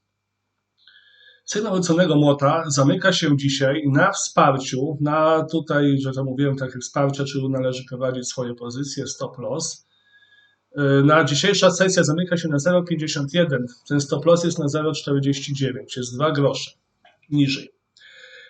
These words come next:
I teraz z tego miejsca może nastąpić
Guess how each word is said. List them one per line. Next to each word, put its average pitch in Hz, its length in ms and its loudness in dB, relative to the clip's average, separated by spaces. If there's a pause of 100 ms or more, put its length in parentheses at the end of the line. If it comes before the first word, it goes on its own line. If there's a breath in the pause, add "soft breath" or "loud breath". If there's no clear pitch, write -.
(120)
I 196 160 -4
teraz 160 640 2
z - 120 -14
tego 175 240 2
miejsca 151 480 0
może 143 280 0
nastąpić 143 720 -2